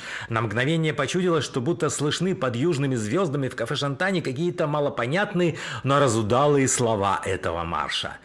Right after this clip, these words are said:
"Его превосходительство любил домашних птиц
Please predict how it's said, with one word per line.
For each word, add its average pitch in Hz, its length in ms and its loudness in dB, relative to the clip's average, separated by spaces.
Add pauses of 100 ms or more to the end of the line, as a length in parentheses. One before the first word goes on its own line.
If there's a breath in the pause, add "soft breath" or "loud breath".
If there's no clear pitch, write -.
(320 loud breath)
"Его 143 640 0
превосходительство 123 1300 0
любил 123 680 -2
домашних 113 680 -4
птиц - 580 -8